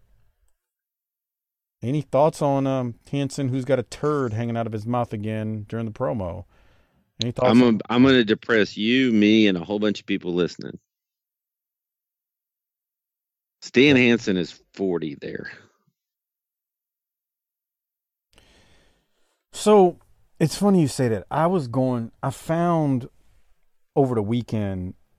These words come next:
Speaker 1: a nineteen ninety-eight Pro Wrestling Illustrated almanac that I have.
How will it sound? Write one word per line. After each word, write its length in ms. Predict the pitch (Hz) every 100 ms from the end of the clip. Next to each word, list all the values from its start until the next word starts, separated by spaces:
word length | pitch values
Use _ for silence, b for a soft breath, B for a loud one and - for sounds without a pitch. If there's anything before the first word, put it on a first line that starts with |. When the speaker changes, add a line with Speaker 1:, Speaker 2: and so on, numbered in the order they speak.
| _ _ _ -
Speaker 1:
a 80 | 110
nineteen 640 | 101 98 113 139 - 139
ninety-eight 440 | 120 117 113 110 104
Pro 180 | - 117
Wrestling 280 | 113 113
Illustrated 520 | 110 107 - 104 95 - -
almanac 540 | 104 110 120 127 123
that 100 | 135
I 100 | 131
have. 360 | 135 139 143